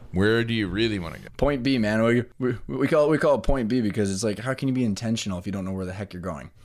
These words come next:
Speaker 1: Oh, that's so important. So tell me about your training. So someone wants to learn more about what you all do. You have some trainings. You have a financial assessment. We can go to Arcana,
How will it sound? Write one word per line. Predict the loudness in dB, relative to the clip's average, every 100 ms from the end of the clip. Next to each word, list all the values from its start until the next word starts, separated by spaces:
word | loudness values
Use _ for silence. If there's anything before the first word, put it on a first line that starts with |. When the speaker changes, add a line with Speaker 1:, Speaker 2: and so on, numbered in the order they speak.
| -20 -20 -14
Speaker 1:
Oh, | -12 -12 -14 -16 -16
that's | -12 -12
so | -8 -8
important. | -8 -10 -14 -8
So | -4
tell | 0 2
me | 2
about | 2 2
your |
training. | 2 2 0 0 -2
So | 0 2
someone | 2 2 2
wants | 2
to | 0
learn | 2 0 2
more | 2
about | 2 2 0
what | -4 -4 -2 0 2
you | 4
all | 4
do. | 4 2 2 -2 -10 -6
You | 0
have | 0 0
some | -2 -2
trainings. | -2 0 0 -2 -4 -2
You | 2
have | 2
a |
financial | 2 0 2 2
assessment. | 2 0 -2 0 0 -2 -2
We | 2
can |
go | 2
to | 4
Arcana, | 2 0 -2 0 -2